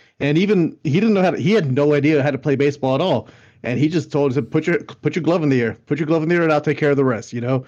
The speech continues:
And so he hit the ball, it went in his glove, and everybody's like, "Okay, he could play," you know? But if, if it weren't for Benny,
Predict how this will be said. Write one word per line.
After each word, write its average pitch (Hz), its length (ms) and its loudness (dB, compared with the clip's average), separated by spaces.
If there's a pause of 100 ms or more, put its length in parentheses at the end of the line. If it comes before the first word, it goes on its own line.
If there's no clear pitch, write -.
(280)
And 143 160 0
so 135 180 0
he 156 180 2
hit 165 120 0
the 147 80 -8
ball, 175 260 0
it 160 60 2
went 151 160 2
in 156 80 0
his 135 100 -2
glove, 160 320 -2
and 156 80 0
everybody's 151 300 0
like, 139 220 -4 (420)
"Okay, 196 480 0 (260)
he 254 140 0
could 233 120 -4
play," 170 280 0
you 127 120 0
know? 160 280 0 (500)
But 165 160 0
if, 160 120 2
if 151 160 0
it - 20 0
weren't 175 160 2
for 151 80 -2
Benny, 160 500 0